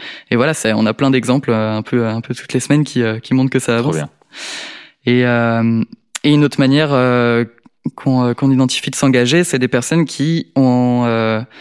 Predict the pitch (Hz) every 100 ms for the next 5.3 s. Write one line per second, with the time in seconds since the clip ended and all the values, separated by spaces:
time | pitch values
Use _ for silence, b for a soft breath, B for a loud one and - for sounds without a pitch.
0 | B - 127 127 117 156 151 131 127 120
1 | 123 147 147 170 131 - 156 156 151 147
2 | - 131 139 151 135 B B B B B
3 | _ 123 120 120 120 120 113 127 120 123
4 | 120 143 131 - 143 - - 165 180 139
5 | 117 113